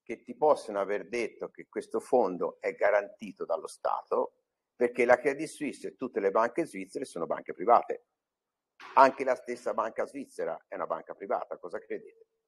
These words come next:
È garantita dal governo, che il governo è un amministratore, non ge-, non de-, decidono assolutamente niente. Decidono le cose semplici così che gli dicono di fare, che devono fare e basta."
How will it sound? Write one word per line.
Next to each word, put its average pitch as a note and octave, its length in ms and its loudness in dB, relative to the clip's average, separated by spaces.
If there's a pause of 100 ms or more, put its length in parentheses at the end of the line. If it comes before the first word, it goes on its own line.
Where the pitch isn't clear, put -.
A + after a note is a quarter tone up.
(220)
È F#2 160 -4
garantita G#2 440 -4
dal A#2 160 -2
governo, E2 440 -10
che - 100 -18
il G2 180 -20
governo A2+ 360 2
è F2+ 80 0
un F2+ 120 0
amministratore, F#2 680 -4
non D#2+ 100 -20
ge-, F2+ 240 -20
non E2+ 100 -20
de-, F#2 220 -8
decidono F#2 460 -4
assolutamente E2+ 600 -4
niente. - 400 -20 (480)
Decidono A2 420 2
le G2+ 80 8
cose G2 280 6
semplici F#2 460 -4
così - 280 -8
che F2+ 100 -4
gli F2+ 120 -4
dicono F#2 300 0
di F#2 100 -4
fare, F2 340 6
che E2+ 80 -4
devono F#2 280 0
fare F2 240 -2
e - 20 -14
basta." - 360 -14